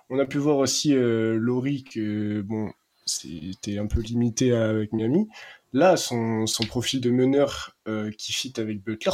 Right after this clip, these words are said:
pour moi, pour moi, en fait, Lillard, c'est pas, c'est même pas compliqué. Il faut qu'il y aille. Enfin,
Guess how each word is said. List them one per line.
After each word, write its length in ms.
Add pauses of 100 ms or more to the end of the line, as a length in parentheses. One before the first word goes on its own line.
pour 120
moi, 300 (800)
pour 120
moi, 260
en 60
fait, 200
Lillard, 380 (120)
c'est 240
pas, 240
c'est 160
même 140
pas 100
compliqué. 380
Il 260
faut 220
qu'il 220
y 60
aille. 260
Enfin, 340